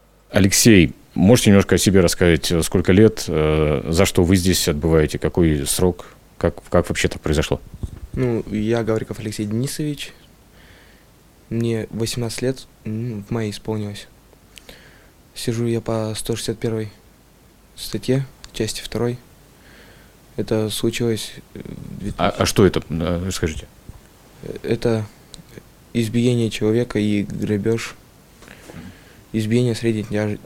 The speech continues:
Speaker 2: тя-, средней тяжести. И вот. Это было в четырнадцатом году. Мне было четырнадцать лет, у друга на день рождения. Напились. Был в очень неадекватном состоянии, как бы наделал глупостей.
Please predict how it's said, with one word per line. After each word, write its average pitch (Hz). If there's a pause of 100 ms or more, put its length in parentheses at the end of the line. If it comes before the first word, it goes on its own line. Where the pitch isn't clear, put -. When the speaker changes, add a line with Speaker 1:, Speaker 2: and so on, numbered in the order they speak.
Speaker 2:
тя-, 117 (100)
средней 117
тяжести. 110 (240)
И 107
вот. 107 (500)
Это 110
было 113
в 107
четырнадцатом 117
году. 110 (1900)
Мне 113
было 104
четырнадцать -
лет, 117
у 104
друга 107
на 104
день 101
рождения. 101 (680)
Напились. 110 (2000)
Был 107
в 98
очень 113
неадекватном 107
состоянии, 110
как 101
бы 101 (540)
наделал 101
глупостей. 104